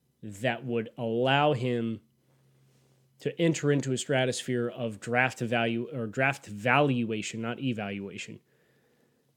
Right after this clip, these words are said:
that he might not otherwise be? That's what we're going to explore here to close today's episode of Locked On Dolphins. But before we do,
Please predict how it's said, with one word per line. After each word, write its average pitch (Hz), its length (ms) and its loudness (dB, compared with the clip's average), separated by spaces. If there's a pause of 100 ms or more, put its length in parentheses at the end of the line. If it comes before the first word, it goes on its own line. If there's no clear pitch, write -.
(140)
that 131 120 4
he 147 80 6
might 139 200 6
not 123 140 0
otherwise 101 360 -6
be? - 220 -18 (160)
That's 135 280 2
what 160 120 0
we're 160 80 -2
going 147 180 4
to 143 80 4
explore 135 320 0
here 131 160 2
to 123 120 -2
close 135 640 6 (320)
today's 135 320 6
episode 131 460 2
of 135 400 2 (260)
Locked 123 340 0
On 127 200 0
Dolphins. 127 320 0
But 104 160 0
before 123 240 -4
we 113 100 0
do, 185 380 10